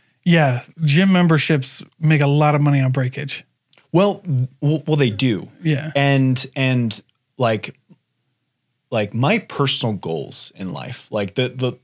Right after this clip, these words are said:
Speaker 2: my, feel like my calling in life is to, is to make a difference in this world, get people to love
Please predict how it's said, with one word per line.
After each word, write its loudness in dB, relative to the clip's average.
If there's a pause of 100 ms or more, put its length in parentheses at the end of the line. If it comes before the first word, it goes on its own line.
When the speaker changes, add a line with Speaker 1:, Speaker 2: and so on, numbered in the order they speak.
Speaker 2:
my, 0
feel -2
like 0
my -2
calling -2 (420)
in -4
life -10 (420)
is 0
to, 0 (360)
is -2
to 0
make 0
a 0
difference -2
in -4
this -6
world, -6 (320)
get 0
people -2
to -6
love -2